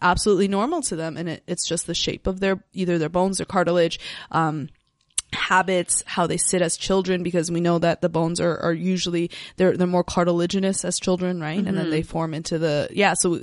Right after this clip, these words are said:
Speaker 1: like, it's, it's a whole history. How active were you as a kid?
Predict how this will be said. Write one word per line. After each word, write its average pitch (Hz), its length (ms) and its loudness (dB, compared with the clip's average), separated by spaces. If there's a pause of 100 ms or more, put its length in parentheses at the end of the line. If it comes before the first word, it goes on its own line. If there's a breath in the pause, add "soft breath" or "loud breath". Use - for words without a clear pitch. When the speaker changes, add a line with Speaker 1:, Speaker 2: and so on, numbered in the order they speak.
Speaker 1:
like, 175 180 0
it's, 139 140 -6
it's - 160 -2
a 180 40 0
whole 190 440 2
history. 180 560 0 (180 loud breath)
How - 220 0
active 180 400 2
were 175 100 2
you 165 160 2
as 143 160 0
a 170 60 -4
kid? 160 460 -2